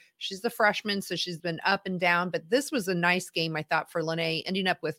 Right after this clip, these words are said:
you know, nine points on seventeen minutes. Um,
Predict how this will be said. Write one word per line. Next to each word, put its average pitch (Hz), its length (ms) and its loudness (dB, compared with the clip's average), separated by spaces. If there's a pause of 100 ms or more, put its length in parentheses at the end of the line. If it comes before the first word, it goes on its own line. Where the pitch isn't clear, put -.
(140)
you 180 120 -4
know, 156 80 -2
nine 175 380 2
points 180 380 -6
on 165 100 -6
seventeen 175 560 -4
minutes. 165 400 -4 (380)
Um, 165 380 2